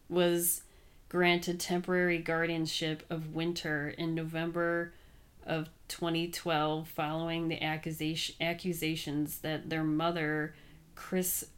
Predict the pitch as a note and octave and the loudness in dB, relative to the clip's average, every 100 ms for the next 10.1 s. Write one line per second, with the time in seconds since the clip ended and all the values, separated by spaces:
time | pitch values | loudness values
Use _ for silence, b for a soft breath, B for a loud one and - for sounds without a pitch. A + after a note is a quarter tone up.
0 | - - - F#3 F#3 E3+ D#3 D#3 D#3 D#3 | -20 -10 -2 -2 0 0 2 0 0 0
1 | D3 D3+ D3+ D#3 E3 D#3+ D#3 D3 - E3+ | 2 2 0 0 -2 0 0 0 -2 -2
2 | F3+ F#3 F3+ - E3 D#3 D#3+ E3 - E3+ | -2 2 2 2 2 2 0 -2 -2 -2
3 | E3 D#3 D3+ D#3 D#3 D#3 D3+ - D#3 D#3 | 0 0 0 -2 -2 -4 -4 -6 -2 -2
4 | D#3 - D#3 D3+ D3+ D3+ C#3+ D3+ - A#2+ | -2 -4 -4 -2 -4 -6 -4 -4 -4 -8
5 | - - B B B B G3 A3+ A#3+ D4+ | -10 -12 B B B B -2 2 6 6
6 | E4 D#4 D4 - - C#3+ E3+ F#3 F#3 F#3 | 6 6 4 0 0 2 4 4 4 2
7 | G3 - - - G3+ - - G#3 G3+ G#3 | 2 0 -2 -6 -14 -12 -4 -4 2 2
8 | G#3 G#3+ G#3 F#3+ F#3 - - G3 F#3+ G3 | 4 2 2 2 0 -6 -2 2 4 4
9 | G#3 F3+ F3+ D#3+ C3 C#3 - F3 F3 F3+ | 2 2 2 2 -2 -4 -2 2 4 4
10 | F#3 | 2